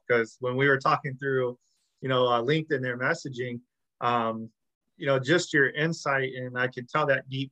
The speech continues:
passion and, and inspiration to really wanna help people. You know, I'm like, "Okay, I gotta,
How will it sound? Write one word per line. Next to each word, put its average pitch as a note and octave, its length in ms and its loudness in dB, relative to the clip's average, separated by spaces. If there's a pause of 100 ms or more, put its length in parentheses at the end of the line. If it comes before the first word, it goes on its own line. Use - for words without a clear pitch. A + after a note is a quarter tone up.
passion B2 560 -2
and, A2+ 200 -12
and A2+ 100 -10
inspiration B2 720 0
to A2+ 80 -10
really A#2+ 240 2
wanna A2+ 280 -2
help C#3 280 2
people. A#2 480 -2 (440)
You B2+ 100 -6
know, A#2 120 -2
I'm A#2+ 140 0
like, B2 240 0
"Okay, C3 240 2
I A#2 80 4
gotta, C3 320 2